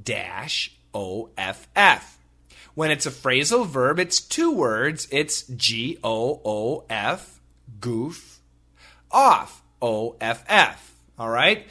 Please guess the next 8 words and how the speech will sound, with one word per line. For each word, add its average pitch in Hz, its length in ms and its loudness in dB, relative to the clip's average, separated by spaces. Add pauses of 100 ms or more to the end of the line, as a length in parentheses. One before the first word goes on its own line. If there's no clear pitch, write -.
(260)
So, - 360 6 (120)
get 127 140 -8
that 170 200 0
pronunciation, 262 1000 -2 (480)
goof 196 640 -4 (580)
off. 113 720 0 (680)
Goof 196 640 -2 (300)
off. 117 400 4